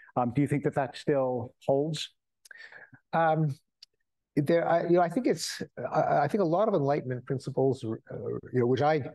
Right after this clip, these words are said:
Speaker 2: champion, which I think have led to, uh, uh, literally progress to great things, but I don't think they're psychologically intuitive.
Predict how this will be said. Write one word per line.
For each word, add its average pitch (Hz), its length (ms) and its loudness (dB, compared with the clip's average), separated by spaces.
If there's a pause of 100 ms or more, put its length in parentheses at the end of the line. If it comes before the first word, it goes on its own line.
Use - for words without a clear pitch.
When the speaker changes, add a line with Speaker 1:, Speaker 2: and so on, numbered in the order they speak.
(140)
Speaker 2:
champion, 123 520 -2
which - 120 -4
I 110 80 -2
think 120 160 -2
have 107 100 0
led 110 380 0
to, 101 520 0 (640)
uh, - 260 -2 (140)
uh, 95 180 0 (560)
literally 127 420 0 (120)
progress 135 440 0
to - 80 -2
great 95 340 -2
things, 113 320 0 (220)
but - 80 2
I - 40 4
don't 240 200 -2
think 190 300 0
they're 131 300 2
psychologically 127 840 0
intuitive. 131 640 0